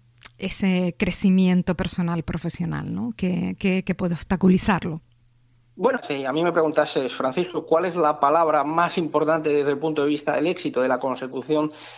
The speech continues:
Speaker 2: de metas? Yo te diría la autorresponsabilidad. ¿Y qué es autorresponsabilidad? Autorresponsabilidad es centrarse en el qué voy a hacer y no en el qué va a pasar. Las personas autorresponsables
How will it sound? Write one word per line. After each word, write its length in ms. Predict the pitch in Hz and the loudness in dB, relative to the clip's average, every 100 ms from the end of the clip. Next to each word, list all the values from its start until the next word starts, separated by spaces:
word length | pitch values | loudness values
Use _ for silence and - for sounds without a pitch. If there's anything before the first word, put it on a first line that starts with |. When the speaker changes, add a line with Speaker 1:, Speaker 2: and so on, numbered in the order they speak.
| - - | -20 -10
Speaker 2:
de 200 | 147 143 | -2 0
metas? 280 | 165 180 131 | 0 0 0
Yo 140 | 147 | 0
te 80 | 147 | 0
diría 260 | 147 151 160 | 0 2 2
la 160 | 143 | 2
autorresponsabilidad. 1000 | 131 131 123 120 117 123 117 123 131 117 - | 2 2 0 0 -2 -4 -2 0 0 0 -2
¿Y 100 | 143 | -12
qué 240 | 131 190 196 | -4 0 0
es 100 | 196 | 0
autorresponsabilidad? 960 | 170 160 156 147 156 147 151 175 170 - - - - - | 0 2 0 0 -2 0 2 2 0 -2 -16 -20 -20 -2
Autorresponsabilidad 1040 | 131 131 135 127 120 - 120 123 123 135 | 0 2 2 2 0 -2 0 0 0 2
es 120 | 156 - | 0 -2
centrarse 560 | 127 123 147 165 - | -6 0 0 0 -2
en 80 | 127 | -4
el 180 | 117 117 | -4 -2
qué 120 | 175 | 0
voy 220 | 180 156 | 2 2
a 40 | 135 | 0
hacer 340 | 180 190 - - - _ _ | 0 -4 -6 -20 -20 _ _
y 200 | 143 131 | -6 0
no 160 | 131 | 2
en 120 | 147 | 2
el 160 | 139 127 | 0 0
qué 120 | 143 | 0
va 80 | 127 | 0
a 60 | 120 | 0
pasar. 280 | 110 131 | -2 -2
Las 160 | 113 120 | -2 -8
personas 400 | - - 135 131 | -10 -4 -2 0
autorresponsables 1200 | 139 131 127 123 - 127 127 - 185 147 120 - | -2 0 -2 -2 -4 -4 -2 2 2 0 -4 -10